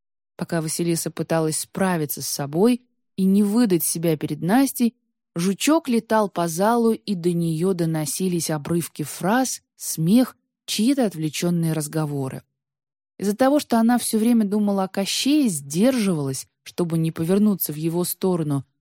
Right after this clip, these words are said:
божья коровка то и дело устремлялась к нему. И Василиса решила, что, пожалуй, хватит, приказала жучку лететь обратно, но когда тот был всего в паре метров от их столика, вдруг услышала:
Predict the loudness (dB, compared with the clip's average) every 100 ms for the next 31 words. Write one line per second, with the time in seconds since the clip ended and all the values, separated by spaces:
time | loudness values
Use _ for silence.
0 | _ 0 2 2 -2 0 0 0 -4 -2
1 | 0 0 0 0 2 0 -2 -4 -4 -4
2 | -4 -4 -6 -6 -6 -4 -2 -4 -8 _
3 | _ _ _ _ _ _ _ _ _ -6
4 | -4 0 2 2 4 2 2 2 0 0
5 | -4 -2 0 2 2 0 -2 -6 -4 -2
6 | -2 -6 -10 _ _ _ -8 -2 0 2
7 | 2 2 0 -4 -6 -4 0 0 0 -4
8 | -4 -6 -2 0 0 0 0 -2 -6 -2
9 | -2 0 0 0 0 -4 -4 -2 -2 -2
10 | -2 2 2 2 2 2 0 -6 -6 -6
11 | -4 -4 0 2 2 0 -2 0 0 0
12 | -2 2 2 0 -4 -6